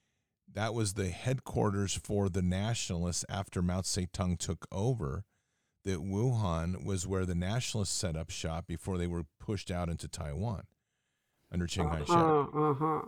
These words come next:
Speaker 1: So there, there's not, that connection can't be missed. It's only sixty or seventy miles linear as the bird flies from Wuhan to Taiwan.
Speaker 2: Okay.
Speaker 1: Right? So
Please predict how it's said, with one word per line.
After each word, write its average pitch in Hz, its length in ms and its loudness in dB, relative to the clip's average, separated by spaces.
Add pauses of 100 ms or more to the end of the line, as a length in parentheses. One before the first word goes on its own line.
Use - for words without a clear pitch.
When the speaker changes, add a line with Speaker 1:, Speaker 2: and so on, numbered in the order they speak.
Speaker 1:
So 117 120 0
there, 110 120 4 (120)
there's 117 220 0
not, 127 160 0
that 117 200 -4 (220)
connection 131 420 0
can't 117 240 0
be 98 120 2
missed. 110 280 2
It's 87 140 -4
only 139 320 2
sixty - 500 0
or 98 80 2
seventy 101 440 0
miles 95 420 0
linear 95 480 0 (920)
as 101 160 0
the 98 80 -6
bird 107 320 -2
flies 85 500 -2
from 92 380 0 (440)
Wuhan 101 440 2
to 82 100 -6
Taiwan. 85 580 -4 (640)
Speaker 2:
Okay. 151 280 0
Speaker 1:
Right? 90 240 0
So 101 300 2